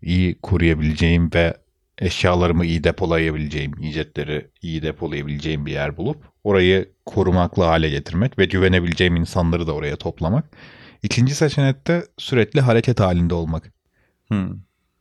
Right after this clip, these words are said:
Speaker 1: Yani hareket halinde olmak aslında birazcık daha cazip geliyor ama sonuçta artık bilinmeyen bir dünyadasın.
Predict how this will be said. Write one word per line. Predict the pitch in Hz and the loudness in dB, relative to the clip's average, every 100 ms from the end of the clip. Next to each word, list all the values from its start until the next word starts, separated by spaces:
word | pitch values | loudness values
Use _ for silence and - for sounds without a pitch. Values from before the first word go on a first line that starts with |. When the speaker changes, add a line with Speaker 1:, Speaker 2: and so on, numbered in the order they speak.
| _ _ | _ _
Speaker 1:
Yani | 110 104 107 - | -2 0 0 -4
hareket | 113 143 175 170 | 0 0 2 2
halinde | 180 170 165 | 2 2 2
olmak | 156 160 147 | 0 0 -2
aslında | 135 147 143 | 0 0 2
birazcık | 123 95 - | 2 0 0
daha | 139 123 | 0 2
cazip | 101 107 127 - | 2 2 0 -2
geliyor | 90 78 92 151 | -2 -2 -6 -6
ama | - 113 131 - _ _ _ _ _ _ _ _ _ _ _ - | 0 2 2 -2 _ _ _ _ _ _ _ _ _ _ _ -12
sonuçta | - 101 101 - 120 104 - | -2 0 0 0 0 0 0
artık | 101 - 104 - | 0 0 -2 2
bilinmeyen | 98 110 113 95 87 | 4 4 4 4 2
bir | 80 | 0
dünyadasın. | 87 87 87 82 82 - 95 | 0 2 4 2 -2 -2 -4